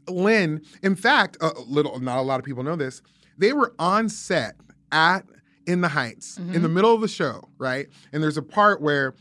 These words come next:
Speaker 1: Chris Jackson is hanging out in a bodega, right? And they're hanging out together. And so this, this other number coming along,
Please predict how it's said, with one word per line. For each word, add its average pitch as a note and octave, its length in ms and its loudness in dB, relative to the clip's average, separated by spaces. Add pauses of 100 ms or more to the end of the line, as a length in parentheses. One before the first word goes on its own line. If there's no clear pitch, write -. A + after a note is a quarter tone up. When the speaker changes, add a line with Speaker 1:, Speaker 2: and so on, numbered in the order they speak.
Speaker 1:
Chris F#3 240 -2
Jackson D3+ 360 0
is B2+ 120 -6
hanging C#3+ 200 -6
out C#3 120 -4
in B2 80 -12
a - 20 -10
bodega, A#2+ 640 -8
right? A#2+ 280 -8
And C3 80 -14
they're B2+ 80 -6
hanging C#3 180 -6
out B2+ 160 -8
together. A#2 260 -12 (280)
And D3+ 80 -6
so F3+ 160 -2 (220)
this, F#3+ 200 -2
this F#3 240 -4
other G3+ 220 0
number F3 260 -2
coming C#3 300 -8
along, A#2+ 380 -8